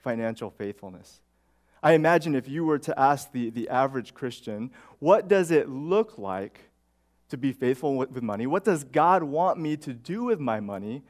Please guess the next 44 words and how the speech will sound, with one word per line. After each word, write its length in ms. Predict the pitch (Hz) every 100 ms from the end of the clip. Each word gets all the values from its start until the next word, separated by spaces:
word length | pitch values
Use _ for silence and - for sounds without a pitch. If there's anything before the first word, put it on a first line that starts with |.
| _ _ _ _ _ _ _ -
I 140 | 220
assume 340 | 254 - 247
a 40 | 208
lot 300 | 170 190 214
of 100 | 208
people, 280 | 147 147 170
or 180 | 170
most 400 | 156 170 202 202
people, 260 | - 143 160
one 120 | 160
of 60 | 151
the 60 |
first 360 | 143 180 180 -
things 240 | 165 165
they 160 | 147 156
would 180 | 147 135
say 320 | - 190 160
is 400 | 110 110 175 - _ _ _ _ _ _
to 100 | -
tithe. 300 | - 202 139 113 _ _ _ _ _ _ _ _ _ -
And 120 | 180
yet 120 | 185
at 80 | 165
the 60 | 160
same 260 | 196 202
time, 240 | 151 139 160
for 140 | 156
as 160 | 127 - - -
prevalent 460 | - 190 190 139
and 220 | 135 131 131
pervasive 640 | 147 127 170 208 - 147
as 180 | 143 123
this 220 | 127 -
is, 380 | 160 139 120 113 - -
it's 160 | 156 170
a 40 |
topic 380 | 151 180 190 160
that 100 | 175
I 80 | 170
think 280 | - 294 202
a 40 |
lot 320 | 131 143 175
of 140 | 196 165
us, 340 | 131 - -